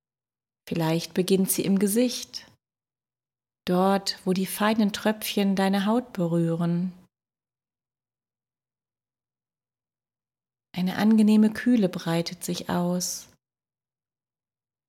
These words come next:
Sie fließt über deine Stirn, zu deinen Augen, zu deinen Schläfen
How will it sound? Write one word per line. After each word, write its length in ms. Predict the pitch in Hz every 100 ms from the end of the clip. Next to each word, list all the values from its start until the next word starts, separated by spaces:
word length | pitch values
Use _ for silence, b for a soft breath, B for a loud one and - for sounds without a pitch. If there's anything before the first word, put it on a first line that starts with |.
| _ _ _ -
Sie 60 | 285
fließt 680 | 285 - 196 208 220 - -
über 180 | - 170
deine 260 | 165 165
Stirn, 840 | 175 - - 196 196 190 190 196 196 - _ _ _ _ _ _ _ -
zu 100 | -
deinen 320 | 190 190 196
Augen, 880 | - 190 202 214 214 202 196 196 202 _ _ _ _ _ _ _ _ _ _ _ _ _ _ _ -
zu 140 | - 175
deinen 320 | 170 160 170
Schläfen 960 | - 180 175 190 190 - 190 190 190